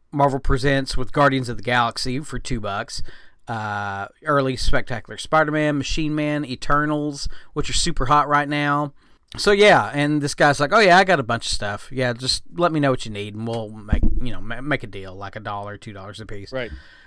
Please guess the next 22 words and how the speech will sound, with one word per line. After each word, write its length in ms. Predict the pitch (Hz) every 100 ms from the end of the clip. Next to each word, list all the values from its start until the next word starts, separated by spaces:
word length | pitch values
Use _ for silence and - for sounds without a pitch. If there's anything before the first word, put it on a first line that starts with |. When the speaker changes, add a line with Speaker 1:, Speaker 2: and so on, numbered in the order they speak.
| -
Speaker 1:
You 80 | 151
Speaker 2:
Yeah. 40 |
Speaker 1:
know, 140 | 151 143
for 200 | 165 156
these 240 | 156 131
great, 680 | - - 139 143 151 151 143
like, 360 | 139 123 120 - _ _ -
like, 320 | 170 139 127 _
newsstand 1400 | 190 202 165 156 170 226 247 - - 220 208 202 185 139
better, 420 | 175 180 175 160
like, 240 | 147 135 -
unbent 600 | 170 175 139 151 156 120
books. 400 | 107 95 - - - - _ _ - - - - - _ _ -
And, 380 | 143 139 135 127
uh, 420 | 127 117 110 104 - _ _ _ _ _ _ _ _ -
so 180 | - 175
yeah, 320 | 196 147 110
I 100 | 123
mean, 200 | 151 147
I'll 160 | 151 165
have 180 | 165 143
less, 580 | 151 151 143 - -